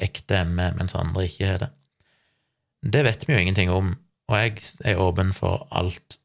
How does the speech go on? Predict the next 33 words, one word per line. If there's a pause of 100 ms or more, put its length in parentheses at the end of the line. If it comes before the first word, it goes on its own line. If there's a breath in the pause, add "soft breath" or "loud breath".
(160)
men (520)
jeg
mener
nok
at (320)
vekten
av
evidens
ligger, (680)
basert
på
alt
det
som
er
publisert
av
forskning,
og
det
tunge
institusjoner (720 soft breath)
har
konkludert
med
at
det
er
en
biologisk
komponent,
sånn
at